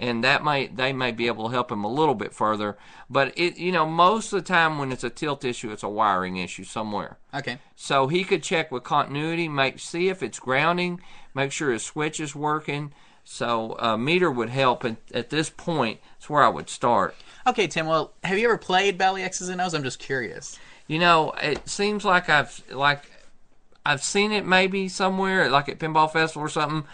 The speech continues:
Speaker 1: So probably yes. Do I really, I remember it? No, not really. I don't really remember much about it.
Speaker 2: Sure. Well, you know, it's not
Speaker 1: But, I mean, you know, they're kinda all the same.
Speaker 2: Sure.
Speaker 1: So, I mean, I mean,
Speaker 2: The
Speaker 1: to
Speaker 2: tilt
Speaker 1: an extent
Speaker 2: mechanisms are pretty, pretty standard, it seems like, on all pinball machines.
Speaker 1: Right.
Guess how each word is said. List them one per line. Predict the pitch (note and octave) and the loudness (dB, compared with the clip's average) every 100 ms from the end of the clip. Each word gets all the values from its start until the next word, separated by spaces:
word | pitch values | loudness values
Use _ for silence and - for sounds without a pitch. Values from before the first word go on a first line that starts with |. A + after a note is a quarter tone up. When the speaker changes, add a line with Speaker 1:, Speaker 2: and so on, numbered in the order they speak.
| - - - | -18 -18 -4
Speaker 1:
So | - D3+ | 2 2
probably | D3 - F3 F#3+ G3 F#3 F3+ E3 | 2 2 6 6 6 2 2 2
yes. | C#3 E3 F#3 F#3 - | 2 4 4 2 -2
Do | C3 | 2
I | B2+ | 2
really, | A#2+ C#3+ D#3+ D3+ - | 2 2 0 0 2
I | C3 | 2
remember | A#2+ A2 B2+ E3+ F3+ F3 | 2 0 0 0 2 0
it? | D3 | 0
No, | B2+ C3 C#3 | 0 2 4
not | C3+ A2+ | 4 2
really. | B2+ B2 A2 | 0 2 2
I | A#2+ | 2
don't | B2 - | 0 -2
really | A#2+ A#2 | -4 -4
remember | A2+ A2 A2+ A2+ G#2+ | -4 -4 -4 -4 -4
much | A2 - | -4 -6
about | G#2 A2 G#2 | -6 -4 -4
it. | G2 - - | -8 -14 -12
Speaker 2:
Sure. | - A#2 - - - - - | -6 -6 -6 -16 -20 -20 0
Well, | G#3+ B3 G#3+ G3+ | 4 6 4 0
you | F#3+ | 0
know, | G3 | 0
it's | F#3+ - | 0 0
not | A#3 F3+ | 0 2
Speaker 1:
But, | D#3 | 4
I | D#3+ | 4
mean, | D#3+ D#3+ | 2 2
you | D#3 | 2
know, | C#3+ | 4
they're | D3+ | 2
kinda | C#3+ F3+ E3 | 4 6 6
all | C#3 C#3 C#3 | 6 4 2
the | G#2+ | 0
same. | - F3 B2+ B2+ C#3+ C#3+ | 4 6 6 2 -2 -2
Speaker 2:
Sure. | C#3+ D3 - - F#2+ | 0 0 -4 -16 -16
Speaker 1:
So, | - A#2+ A#2+ A2+ | -2 0 2 0
I | C3 | -2
mean, | C3+ - | -2 -6
I | - | -2
mean, | C#3+ B2+ A#2+ - | 0 2 0 0
Speaker 2:
The | E3 | 4
Speaker 1:
to | |
Speaker 2:
tilt | G3 A#3+ | 6 8
Speaker 1:
an | G3 | 6
extent | E3 D3 | 4 4
Speaker 2:
mechanisms | A#2+ D3 C#3+ C3 | 4 2 -4 -6
are | B2+ | -8
pretty, | - F3+ C3+ | -4 -2 -2
pretty | A2+ - F3 | -6 -6 -4
standard, | - C#3+ C3 A2 | -4 -4 -4 -4
it | A#2 | -6
seems | - A#2+ | -8 -6
like, | A#2 A#2+ | -6 -4
on | A2+ | -2
all | A#2+ | -2
pinball | - G#2+ G2+ G#2 | -4 -8 -10 -10
machines. | G#2 G2 G2 A#2 | -12 -14 -4 2
Speaker 1:
Right. | B2+ A#2 - | 4 4 0